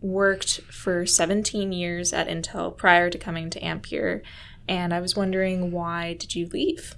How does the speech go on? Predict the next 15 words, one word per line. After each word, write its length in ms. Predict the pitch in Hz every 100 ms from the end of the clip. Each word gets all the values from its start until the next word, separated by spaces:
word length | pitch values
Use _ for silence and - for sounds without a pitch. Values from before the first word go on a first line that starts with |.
| -
Why 140 | 170 165
did 120 | 165
you 80 | 165
join 220 | 180 175
Ampere 320 | 175 175 180
in 80 | 175
the 60 | 180
first 360 | 190 202 -
place? 460 | - - - - -
Could 120 | - -
you 60 |
tell 160 | - 175
me 100 | 185
about 320 | - - -
what 200 | - -